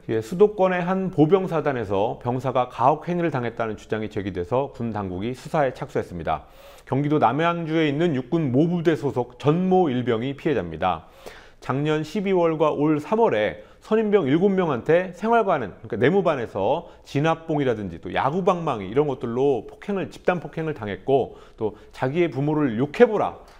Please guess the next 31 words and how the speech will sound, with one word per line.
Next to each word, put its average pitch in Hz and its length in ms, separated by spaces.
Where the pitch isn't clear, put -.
이런 151 260
행위를 175 320
강요당했다고 113 880
군 117 180
당국에 95 360
진술했습니다. 87 800
또 135 180
현재 156 220
전일병은 123 580
선임병들의 151 800
폭행으로 127 520
다리를 139 360
다쳐서 120 680
두 127 200
달째 147 400
치료를 147 300
받고 90 220
있습니다. 76 440
군 135 180
당국은 139 500
가해자로 143 480
지목된 131 440
선임병들을 143 600
수사하고 160 480
있고 107 480
또 127 200
이미 180 300
전역한 147 480
네 123 160
명에 170 280
대해서는 120 520